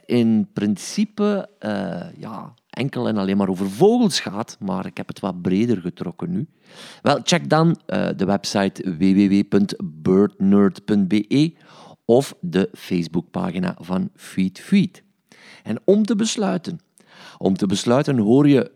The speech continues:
eh, een epiloogje waarin Sam Magnus nog een keer, eh, langskomt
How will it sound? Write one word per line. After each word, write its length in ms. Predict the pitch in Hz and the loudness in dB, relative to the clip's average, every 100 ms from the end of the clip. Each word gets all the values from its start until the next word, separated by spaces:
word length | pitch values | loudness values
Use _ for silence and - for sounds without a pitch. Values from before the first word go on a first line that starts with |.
| _ | _
eh, 160 | 101 95 | -4 -2
een 160 | - 113 | 0 2
epiloogje 800 | - 131 117 98 95 98 - 208 - _ _ - | 4 4 4 6 6 6 2 -4 -6 _ _ -20
waarin 500 | _ 92 101 101 98 85 | _ -6 -4 -2 -4 -6
Sam 480 | - - 131 120 95 | -12 -4 -2 -2 -4
Magnus 840 | 92 92 165 - 180 170 - - | -4 0 0 2 0 0 -6 -12
nog 380 | - 98 131 - - | -6 -4 -4 -6 -6
een 200 | 120 107 - | -6 -6 -2
keer, 360 | 123 120 - _ | 0 0 -2 _
eh, 160 | 87 85 - | -16 -14 0
langskomt 680 | 127 185 - 110 135 - | 4 4 2 -2 -4 -6